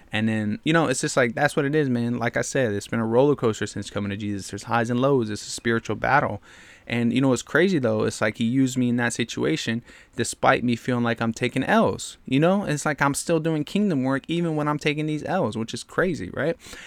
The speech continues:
And I have no doubt, though, that God is going to answer the prayers that I made on the dirt pad for Jesse and his family. I have no doubt God is gonna use me in this season for his glory.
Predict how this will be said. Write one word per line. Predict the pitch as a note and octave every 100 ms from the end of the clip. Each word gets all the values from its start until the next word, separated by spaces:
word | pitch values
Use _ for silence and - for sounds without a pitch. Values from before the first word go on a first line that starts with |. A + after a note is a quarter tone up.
| -
And | C3+
I | D3
have | D#3+ D3
no | D#3+ G3+
doubt, | F3 D3+ F3+ A2+
though, | A2+ A2
that | A#2
God | C3 D3
is | C3+
going | C3 A#2+
to | - B2
answer | C#3+ - C3+
the | A#2
prayers | - - C#3 A#2+ A2
that | A2+ G#2+
I |
made | A2 A2+
on | A#2 A2
the |
dirt | G#2 A2 A#2
pad | - A2 A#2
for | -
Jesse | G2 A2 G#2 G#2
and | G#2
his | A2+
family. | - A2 G#2+ A2+ - _ _ _ _ _ _ _ _ _ _ _ _ _ _ _ _ _ -
I |
have | C#3+ D3
no | D#3 D#3
doubt | C3+ D3 D3+ -
God | C3 C3
is | B2
gonna | B2 A2+
use | A#2+ B2+
me | B2 A#2
in | A2
this | -
season | A#2+ A#2+ G2
for | - G#2
his | G2+
glory. | - G#2+ A#2+ G2+ -